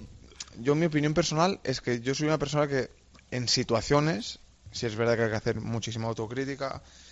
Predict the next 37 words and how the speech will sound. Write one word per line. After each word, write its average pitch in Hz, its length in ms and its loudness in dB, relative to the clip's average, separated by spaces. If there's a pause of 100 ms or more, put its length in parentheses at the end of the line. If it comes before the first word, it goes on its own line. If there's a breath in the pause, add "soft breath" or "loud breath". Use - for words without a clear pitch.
(120 soft breath)
y 127 100 -8
siempre 123 280 -2
intentar 117 320 0
mejorar, 117 460 2 (340 soft breath)
que 113 120 -2
es 98 40 -4
lo 113 100 2
que 110 80 -2
intentamos 110 580 -2 (200)
tratar 110 300 -2
de 107 80 4
hacer 107 260 -4
semana 110 340 -4
tras 110 140 -4
semana, 131 340 -2 (800 soft breath)
pero 131 280 4
creo 143 180 2
que 151 380 -4 (440)
le 131 100 0
intento 147 360 6
dar 160 140 8
un 156 100 4
poco 147 220 6
de 143 100 10
normalidad, 113 640 2 (400)
eh, 110 220 -6
intento 120 280 0
dar 139 200 8
un 131 80 0
poco 131 180 -2
de 123 60 -2
normalidad, 117 440 0
no 131 140 4
lo 135 80 6
considero 135 460 2
ni 120 120 2
bache. 123 400 4